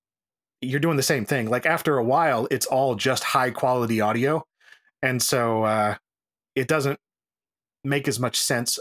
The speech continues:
in my case to use the Gravis Ultrasound anymore 'cause I have so many other systems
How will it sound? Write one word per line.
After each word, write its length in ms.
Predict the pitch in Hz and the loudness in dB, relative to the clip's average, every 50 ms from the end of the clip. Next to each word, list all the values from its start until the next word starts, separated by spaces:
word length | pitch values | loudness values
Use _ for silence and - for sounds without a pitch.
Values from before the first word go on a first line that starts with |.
| - _ - | -8 _ -8
in 180 | 127 123 123 | -6 -4 -2
my 180 | 120 120 120 117 | -2 -2 -2 -2
case 500 | - - 127 110 107 - - - - - - _ _ _ | -4 -4 -2 -2 -2 -2 -2 -4 -6 -8 -12 _ _ _
to 220 | - 120 110 107 107 | -6 -4 -4 -4 -4
use 320 | 107 113 113 113 110 101 | -4 -2 -2 -2 -2 -2
the 60 | 110 | -2
Gravis 300 | 104 113 110 107 104 - | -2 -2 -2 -2 -2 -2
Ultrasound 460 | 117 110 98 113 - - 113 107 107 | -2 -2 -2 -4 -4 -2 -2 -2 -2
anymore 420 | 104 104 104 101 101 98 98 98 - _ _ _ _ - | -2 -2 -2 -2 0 0 -2 -2 -6 _ _ _ _ -4
'cause 120 | 147 135 | -2 0
I 40 | 135 | 0
have 100 | 123 - | 0 2
so 140 | - 160 139 | 2 2 2
many 160 | 131 131 127 | 2 2 2
other 140 | 123 120 117 | 0 0 0
systems 600 | - 143 120 - - 113 113 113 104 - - | 0 0 0 0 0 0 0 -2 -2 -4 -6